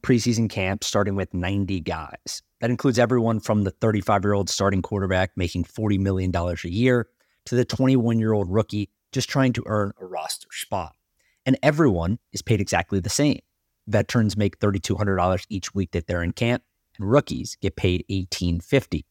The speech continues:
for each week that they're in camp, regardless of their standing in the league or their on-field performance during camp.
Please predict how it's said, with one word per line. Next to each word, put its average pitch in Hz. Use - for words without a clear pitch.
for 98
each 82
week 87
that 87
they're 78
in 71
camp, -
regardless 127
of 101
their 95
standing 95
in 87
the 87
league 127
or 117
their 95
on-field 92
performance 87
during 80
camp. 101